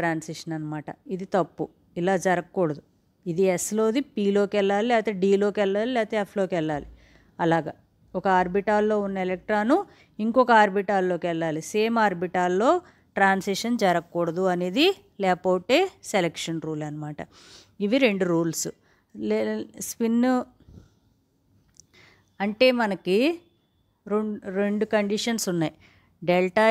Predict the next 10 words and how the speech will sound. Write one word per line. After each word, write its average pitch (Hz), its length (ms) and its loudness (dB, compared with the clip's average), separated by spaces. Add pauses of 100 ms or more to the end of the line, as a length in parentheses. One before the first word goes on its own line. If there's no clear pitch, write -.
(100)
ఎస్ 214 180 0 (100)
అనేది 214 340 0 (1600)
జీరో 196 320 2 (140)
అవ్-, 185 200 0 (560)
అవ్వాలి, 190 520 2 (1080)
డెల్టా 180 340 0 (120)
ఎల్ 190 260 2
అనేది 196 360 -2 (2500)
జీరో 214 260 4 (140)
అవ్వకూడదు. 147 540 -4